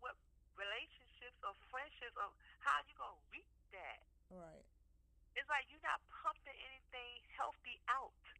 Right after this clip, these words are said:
Speaker 2: Right. Mm-hmm. And you
Speaker 1: You're
Speaker 2: really
Speaker 1: just
Speaker 2: could
Speaker 1: pumping poison.
Speaker 2: and you really could
Speaker 1: Mm.
Speaker 2: have such an effect on people because, like, I'm sitting here thinking now, like, I can name people off the top of my head who, like, they, like, they're, like, I mean, like, they're, and s-,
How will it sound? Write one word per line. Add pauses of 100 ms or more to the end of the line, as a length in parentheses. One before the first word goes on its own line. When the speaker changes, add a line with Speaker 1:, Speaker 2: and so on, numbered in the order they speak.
(160)
Speaker 2:
Right. (320)
Mm-hmm. (1600)
And
you
Speaker 1:
You're
Speaker 2:
really
Speaker 1:
just
Speaker 2:
could
Speaker 1:
pumping
poison. (320)
Speaker 2:
and
you
really
could
Speaker 1:
Mm.
Speaker 2:
have
such
an
effect
on
people
because,
like,
I'm
sitting
here
thinking
now,
like,
I
can
name
people
off
the
top
of
my
head
who,
like,
they, (640)
like,
they're, (420)
like,
I
mean,
like,
they're, (320)
and
s-,